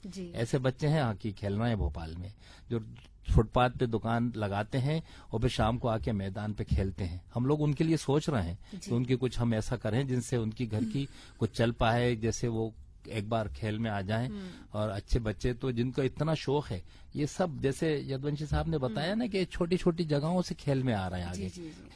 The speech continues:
Speaker 2: अगर ये सब चीजें हम बहुत दिनों से इस बात को कह रहे हैं कि
Speaker 1: हम्म।
Speaker 2: स्कूल, एक तो आप स्कूल में एडमिशन ना दें, घर के करीब वालों को दें।
Speaker 1: बिल्कुल।
Speaker 2: और उनके मैदानों पे पूरी उनकी सुविधाएं, वहां पर पास में वो मैदान पे जाएं बच्चे।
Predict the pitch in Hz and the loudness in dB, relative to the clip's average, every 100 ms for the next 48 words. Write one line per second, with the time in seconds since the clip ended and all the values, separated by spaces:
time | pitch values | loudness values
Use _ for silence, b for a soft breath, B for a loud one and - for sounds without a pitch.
0 | B 110 151 185 190 185 151 - 143 165 | B -2 2 4 4 4 0 0 0 2
1 | 170 175 147 160 147 185 220 - 143 104 | 4 4 6 6 8 10 10 8 4 2
2 | 98 - 110 104 98 120 127 131 113 - | 0 0 -2 2 2 2 2 0 0 0
3 | 160 170 151 - 180 185 B B B B | 6 8 8 6 4 4 B B B B
4 | - 139 147 - 170 170 131 107 127 175 | 0 4 6 6 6 6 4 6 6 8
5 | 165 117 101 107 139 147 - - 113 131 | 8 8 6 4 2 -2 -6 0 2 4
6 | 151 117 120 117 104 104 98 85 98 123 | 4 6 4 6 4 2 0 -2 -2 -2
7 | 185 190 - - 196 b b b 165 170 | -6 -10 -12 -16 -16 b b b 4 4
8 | 151 165 135 123 135 160 160 165 127 139 | 4 4 4 6 6 8 8 6 4 4
9 | 147 135 143 127 110 117 151 180 165 165 | 4 4 2 2 2 2 2 4 4 4
10 | 165 156 127 135 - 175 113 107 139 160 | 4 4 0 -2 -2 -2 0 0 2 2
11 | 139 101 120 120 92 - 92 | 2 4 4 4 0 -4 -8